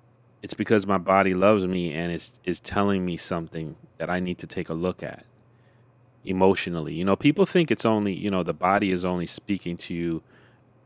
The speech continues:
because you have a pain and, or, or your, your, your arm hurts or your stomach is hurting or you're feeling nervous.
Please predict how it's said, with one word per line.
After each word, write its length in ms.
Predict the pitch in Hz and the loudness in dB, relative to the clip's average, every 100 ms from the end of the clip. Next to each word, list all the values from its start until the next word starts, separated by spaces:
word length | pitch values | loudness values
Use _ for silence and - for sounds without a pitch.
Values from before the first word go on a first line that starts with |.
| 90 87 | -16 -12
because 300 | 95 95 95 | -4 -2 -2
you 80 | |
have 180 | 92 85 | -4 -4
a 60 | 82 | -6
pain 500 | - - 90 82 78 | -10 -6 -4 -4 -6
and, 300 | 78 76 - | -10 -12 -12
or, 380 | 78 78 80 80 | -10 -8 -6 -6
or 720 | - 80 - 50 - - - _ _ - _ _ - | -6 -8 -10 -10 -10 -12 -16 _ _ -20 _ _ -10
your, 180 | 87 82 | -6 -4
your, 200 | 80 73 | -4 -6
your 240 | 85 82 | -4 -2
arm 320 | 87 98 92 | 2 2 0
hurts 560 | 90 92 87 82 - - | -2 -2 -2 -4 -8 -8
or 560 | 76 76 76 80 78 - | -8 -8 -10 -10 -10 -10
your 220 | 82 71 | -10 -10
stomach 460 | - - 98 92 85 | -6 -2 -2 -2 -6
is 240 | - - | -6 -10
hurting 540 | - 95 92 87 82 | -4 0 0 0 -4
or 220 | 76 76 78 | -6 -6 -6
you're 120 | 80 | -8
feeling 360 | - 90 87 | -4 -4 -2
nervous. 440 | 90 95 85 87 | 0 0 0 -4